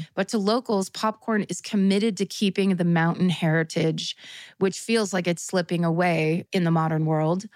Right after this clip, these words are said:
alive and honored. Filmmaker Neil Hutchison, who develops a close friendship with Popcorn, adds, quote, "It's not a put on. Everything that Popcorn is pulling from and putting into play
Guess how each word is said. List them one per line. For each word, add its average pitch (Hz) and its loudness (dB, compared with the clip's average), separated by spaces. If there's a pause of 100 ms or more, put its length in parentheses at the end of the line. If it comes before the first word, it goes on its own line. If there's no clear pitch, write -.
(140)
alive 180 0 (140)
and 180 2
honored. - -2 (480)
Filmmaker 214 2
Neil 196 4
Hutchison, 180 0
who 165 2
develops 180 0
a 165 -6
close 170 -2
friendship 240 -2
with 175 -4
Popcorn, 160 -2 (420)
adds, 180 -2
quote, 185 -2 (280)
"It's - -4
not 220 2
a 226 -2
put 202 -2
on. 180 -6 (320)
Everything 214 0
that 202 -2
Popcorn 190 -2
is 165 -4
pulling 208 -2
from 190 0 (120)
and 180 0
putting 220 0
into 202 0
play 160 -2